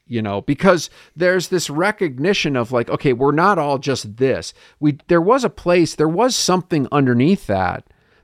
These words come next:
that was really good. And can we start from the place of good?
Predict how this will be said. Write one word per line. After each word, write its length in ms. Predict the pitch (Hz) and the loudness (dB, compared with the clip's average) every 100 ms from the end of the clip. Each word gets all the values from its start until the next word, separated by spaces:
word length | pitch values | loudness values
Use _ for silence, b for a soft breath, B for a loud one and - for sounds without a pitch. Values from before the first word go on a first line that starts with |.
| - | 0
that 120 | 156 | 0
was 180 | 151 123 | 0 0
really 300 | 147 139 110 | 2 2 2
good. 400 | 110 - - - _ _ _ _ _ _ - | 0 -2 -6 -16 _ _ _ _ _ _ -6
And 140 | 156 | -4
can 160 | - 180 | 0 0
we 120 | 170 | -2
start 720 | - - - 190 185 247 - | -4 -8 -6 -2 0 0 -4
from 260 | - 170 156 | -8 -6 -4
the 100 | 127 | -6
place 460 | - 147 156 - | -4 0 0 -2
of 160 | 120 95 | -6 -2
good? 460 | 143 117 - 107 | 0 0 -2 -12